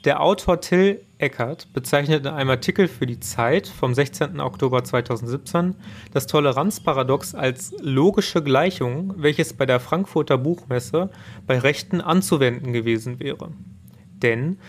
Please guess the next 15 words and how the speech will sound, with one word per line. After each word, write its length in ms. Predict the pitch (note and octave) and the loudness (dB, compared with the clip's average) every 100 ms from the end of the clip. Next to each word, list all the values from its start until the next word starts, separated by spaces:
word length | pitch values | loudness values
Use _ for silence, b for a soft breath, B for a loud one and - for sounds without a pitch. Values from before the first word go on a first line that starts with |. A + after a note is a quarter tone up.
| B B | B B
rechtes 380 | D3+ D#3 F#3 - | 0 2 0 2
Gedankengut 600 | C#3 C3+ F3 C#3 C3 C#3 | 2 2 -2 -4 -2 -4
ist 220 | D3+ - | -6 -8
stark, 460 | - D#3 B2 - - | 0 2 2 -2 -12
es 160 | D#3+ - | -8 -2
lässt 300 | B2 B2 - | -2 -4 -2
Austausch 640 | D#3+ D#3 - C3+ C3 C#3 | 2 2 2 0 0 -4
nicht 240 | B2+ - | -6 -8
zu, 340 | - D3 A#2+ - | -8 -6 -6 -6
keinen 320 | - D3 D#3+ | -2 0 0
Dialog 480 | C#3+ C3 B2+ C3+ C#3 - | 2 2 4 2 0 0
und 220 | F3+ F#3+ | 2 2
auch 200 | D#3 C#3 | 0 -2
keine 320 | - C3 C3+ | -2 -2 -2
Toleranz. 680 | C3+ C#3+ D3 B2+ D#3+ - | -2 0 0 -2 -10 -16